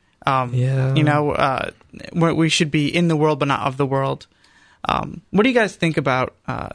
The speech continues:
Speaker 1: just people who stay away from most things that are of the world? What would you say,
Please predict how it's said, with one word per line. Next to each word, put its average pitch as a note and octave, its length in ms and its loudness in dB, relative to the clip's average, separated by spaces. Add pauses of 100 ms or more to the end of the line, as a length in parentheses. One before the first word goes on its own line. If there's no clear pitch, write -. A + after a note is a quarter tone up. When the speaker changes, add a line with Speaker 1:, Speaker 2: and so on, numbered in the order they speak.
(420)
Speaker 1:
just - 260 -6
people F3+ 240 0
who D3+ 240 0
stay - 260 2
away D3 240 2
from C3 380 -6 (280)
most D3+ 560 -2
things C3+ 340 -4
that C3 100 -2
are B2+ 120 -4
of C3+ 200 -2
the C3 100 -8
world? B2+ 440 -6 (760)
What D#3+ 140 2
would D#3 100 2
you D3+ 80 2
say, C#3 460 0